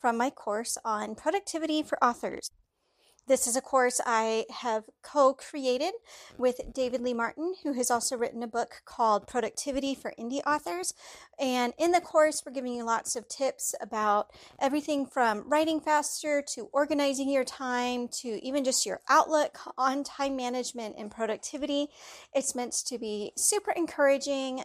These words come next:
non-guilt inducing, procrastination busting, but with a gentle approach. So if that sounds like something that would be helpful for you,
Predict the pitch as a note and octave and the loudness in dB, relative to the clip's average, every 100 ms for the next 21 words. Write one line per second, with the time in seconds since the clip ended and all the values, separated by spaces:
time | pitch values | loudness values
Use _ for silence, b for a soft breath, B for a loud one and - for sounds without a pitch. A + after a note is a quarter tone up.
0 | - A#3 A#3 C4 B3 B3 A#3+ A#3+ B3+ A3+ | -8 -4 -2 -2 -2 0 0 -2 -8 -6
1 | A3+ A#3 - A#3+ A#3 A#3 A3 - D4 - | -6 -4 -4 -4 -6 -6 -6 0 0 0
2 | D#4 C4+ C4 - C4+ B3+ - C4 A#3+ - | 0 0 0 -2 -2 -4 0 0 0 -2
3 | B3+ A#3 A3+ - A3+ B3+ G#3+ A#3+ A3 - | -2 -2 -2 -2 -4 -4 -4 -4 -6 -6
4 | G3+ G3 - F#3+ - - C#4 E4+ E4+ - | -6 -6 -6 -8 -6 -2 0 2 0 -2
5 | F4+ F4+ E4+ D#4 D4 C#4+ C4 G#3+ F#3+ - | -4 -4 -2 0 0 0 -2 -6 -6 -6
6 | - C#4 - E4+ A3+ G#3+ | -4 -4 -4 -2 0 0